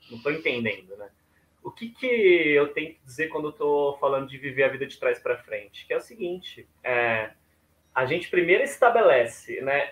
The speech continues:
o que é a vida e depois a gente vai tentar viver uma vida que se adapta àquele modelo de vida. Pô, peraí, cara. Não é mais fácil repensar esses modelos e viver a vida como ela está posta,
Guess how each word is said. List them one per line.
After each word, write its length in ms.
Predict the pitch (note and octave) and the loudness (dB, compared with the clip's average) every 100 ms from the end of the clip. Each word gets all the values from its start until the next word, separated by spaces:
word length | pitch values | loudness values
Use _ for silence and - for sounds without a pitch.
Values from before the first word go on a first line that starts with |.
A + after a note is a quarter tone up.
| - - | -10 -14
o 100 | C#3+ | -14
que 360 | - F#3 D#3+ | -10 -2 6
é 280 | D3 G3 B3 | 8 8 8
a 120 | E3+ C#3+ | 6 4
vida 560 | A#2+ B2 C3 A#3 B3+ - | 2 -6 4 4 4 -8
e 80 | F3 | 0
depois 400 | G#3 - G3 B3 | 0 4 4 4
a 40 | |
gente 200 | B3+ C4 | -4 2
vai 140 | A3+ | 2
tentar 300 | A3+ A#3 G#3+ | 2 2 2
viver 300 | F#3+ G#3 D#3+ | 2 2 6
uma 160 | A#3 D#4 | 8 6
vida 280 | F#3+ A#3 D4+ | 2 -2 -2
que 60 | |
se 100 | - | 2
adapta 420 | C#4+ - F#3+ - D4+ | 2 4 2 2 -2
àquele 240 | - F#3 | 0 -2
modelo 300 | F3+ - G4 | 0 2 2
de 120 | A#4 | 0
vida. 420 | - G4 - - - | -8 -10 -8 -10 -2
Pô, 200 | B4+ B4+ - | 2 2 2
peraí, 380 | A3 - F#4 - | 0 2 2 0
cara. 280 | - A#2+ - _ _ - - _ _ _ | -4 -6 -8 _ _ -20 -20 _ _ _
Não 140 | D#3+ C4 | 2 4
é 40 | |
mais 240 | F4 - | 4 2
fácil 300 | - G3 - | 4 2 2
repensar 760 | F3+ - G#3 D3+ B2+ - F3+ G3 | -2 2 0 0 -4 -2 2 2
esses 240 | - D3+ | 2 -4
modelos 600 | D3 C#3 A#2+ D#3+ F3+ C3+ C3 | 0 0 0 0 0 0 -6
e 60 | |
viver 320 | C3+ B2+ D3 | -6 -6 0
a 80 | E3 | 0
vida 300 | D#3 D#3+ F3 | 0 -6 -6
como 260 | - D#3+ D3+ | -6 -4 -4
ela 120 | D3 | -4
está 220 | D3 - | -6 -10
posta, 580 | - D#3 D3 - - | -8 -2 -2 -2 -10